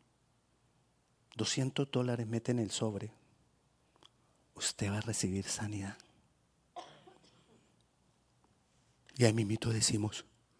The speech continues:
"¡Ah! Páseme dos sobres. Uno pa' mí y otro pa' mi hijo, o mi hija, o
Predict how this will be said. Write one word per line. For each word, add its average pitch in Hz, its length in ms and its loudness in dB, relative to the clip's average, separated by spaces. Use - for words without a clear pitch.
"¡Ah! - 420 6
Páseme 160 440 12
dos - 400 12
sobres. - 920 0
Uno 135 240 12
pa' 131 140 10
mí 208 400 12
y 127 80 12
otro 135 260 12
pa' 127 100 8
mi 117 120 6
hijo, - 380 0
o 113 80 -4
mi 123 180 4
hija, - 560 0
o - 360 -10